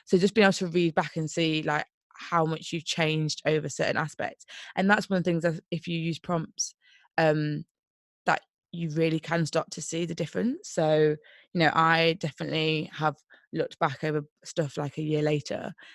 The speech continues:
and, like, wow, like, my answer this year is so different to what it was last year.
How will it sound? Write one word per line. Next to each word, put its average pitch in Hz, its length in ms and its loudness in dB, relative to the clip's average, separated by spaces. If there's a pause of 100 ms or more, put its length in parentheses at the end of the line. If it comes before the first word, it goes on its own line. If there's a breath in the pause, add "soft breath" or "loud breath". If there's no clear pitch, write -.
(160 soft breath)
and, 160 120 0
like, 147 140 4
wow, 151 300 6
like, 139 220 -2
my 156 120 4
answer 156 320 2
this 156 220 -4
year 147 180 2
is 147 120 -6
so 147 160 0
different 143 340 -6
to 156 100 -8
what 147 80 -4
it - 60 -10
was 151 180 -6
last 147 200 -8
year. 165 280 -4